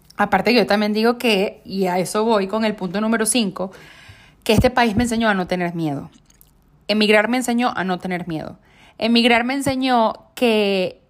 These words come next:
el miedo es una palabra y que lo que hay después del miedo es simplemente ganancia.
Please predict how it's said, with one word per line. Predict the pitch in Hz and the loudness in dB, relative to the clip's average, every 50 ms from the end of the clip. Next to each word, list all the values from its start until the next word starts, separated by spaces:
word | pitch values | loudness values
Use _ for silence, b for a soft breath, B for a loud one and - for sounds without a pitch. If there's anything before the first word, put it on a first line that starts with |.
| _ - | _ -2
el | 233 233 233 220 | 0 0 2 2
miedo | 233 240 262 277 285 285 285 285 285 294 302 - | 2 2 4 4 4 4 4 6 6 4 4 2
es | - 220 190 | 0 -4 -2
una | 208 202 202 196 | 0 0 0 0
palabra | - 185 180 165 151 151 139 - 151 180 185 - _ _ _ | -2 -4 -4 -4 -4 -6 -6 -10 -14 -18 -20 -20 _ _ _
y | 269 269 | -6 -2
que | - 262 247 | 0 0 2
lo | 247 240 240 240 | 2 2 2 2
que | 247 240 | 2 4
hay | 254 302 359 349 | 4 4 4 2
después | 339 294 - - 302 277 | 0 -2 0 -2 0 0
del | 302 294 262 | 0 0 -2
miedo | 285 294 269 233 208 214 214 220 - - _ _ _ _ _ _ _ _ _ _ _ _ _ _ _ - - | -2 -2 -2 -2 -2 -2 -4 -6 -10 -16 _ _ _ _ _ _ _ _ _ _ _ _ _ _ _ -14 -10
es | 202 196 | -10 -8
simplemente | - 214 202 202 208 202 202 190 202 | -8 -8 -6 -6 -6 -6 -6 -6 -6
ganancia. | 196 185 180 165 160 156 - - 175 | -6 -6 -6 -8 -8 -10 -10 -14 -16